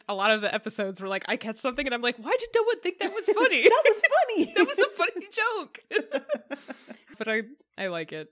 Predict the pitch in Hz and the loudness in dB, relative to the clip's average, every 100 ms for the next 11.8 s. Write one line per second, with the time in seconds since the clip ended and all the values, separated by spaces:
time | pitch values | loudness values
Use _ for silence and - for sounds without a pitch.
0 | _ _ _ _ _ 185 180 170 165 165 | _ _ _ _ _ -10 -10 -10 -12 -12
1 | 170 175 180 202 _ 208 226 226 240 254 | -14 -16 -18 -20 _ -2 -2 -2 -6 -6
2 | 294 294 262 254 - 220 202 - 180 185 | -6 -2 -4 -4 -8 -8 -8 -10 -10 -8
3 | 185 180 165 156 175 156 151 - 151 151 | -8 -8 -8 -10 -14 -12 -12 -14 -16 -16
4 | - 92 - - 147 85 85 - - 147 | -16 -18 -18 -18 -14 -14 -16 -18 -12 -10
5 | 151 285 370 196 180 - - - 233 226 | -6 -6 -4 -6 -8 -12 -14 -2 0 0
6 | 220 - 220 180 151 175 190 180 170 180 | -4 -10 -6 -6 -8 -10 -10 -12 -12 -14
7 | - 170 165 254 269 - 262 - 302 254 | -12 -10 -4 0 2 0 -2 2 2 4
8 | 220 202 175 175 - 185 175 185 208 - | -2 -2 0 -2 -2 -4 -2 -4 -4 -4
9 | 190 190 - 214 226 233 226 214 196 185 | -4 -4 -10 -12 -6 -2 0 2 2 2
10 | 190 190 196 185 196 202 196 190 185 175 | 0 -4 -6 -8 -10 -10 -6 -6 -6 -8
11 | 160 190 190 190 175 170 165 | -10 -8 -4 -6 -6 -6 -6